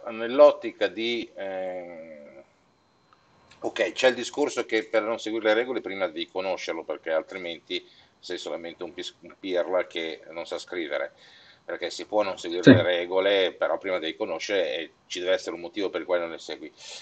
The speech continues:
Speaker 2: Però mi sembra che questa domanda possa essere perfettamente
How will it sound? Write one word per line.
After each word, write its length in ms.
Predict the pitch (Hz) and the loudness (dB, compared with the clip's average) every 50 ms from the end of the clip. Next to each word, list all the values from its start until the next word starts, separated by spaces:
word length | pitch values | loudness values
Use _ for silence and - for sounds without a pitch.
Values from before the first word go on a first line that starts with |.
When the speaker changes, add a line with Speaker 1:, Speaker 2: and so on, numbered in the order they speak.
| - _ | -12 _
Speaker 2:
Però 140 | - 214 202 | 0 2 2
mi 120 | 160 143 | 2 0
sembra 280 | - - 170 147 113 110 | 2 2 4 8 8 6
che 100 | 113 104 | 6 6
questa 200 | - 143 - 160 | 0 -4 -4 -2
domanda 380 | 160 165 160 160 180 185 185 | -2 0 0 0 2 2 2
possa 300 | - 117 101 - - 117 | 2 2 -4 0 4 4
essere 320 | 113 98 - - 101 95 87 | 4 4 2 0 -2 -2 0
perfettamente 1000 | - 104 - - 113 - - 123 123 139 139 139 123 - - - 110 107 - - | -2 -6 -6 -6 -10 -8 -4 -4 -2 -2 -2 -6 -8 -8 -2 0 0 0 0 -4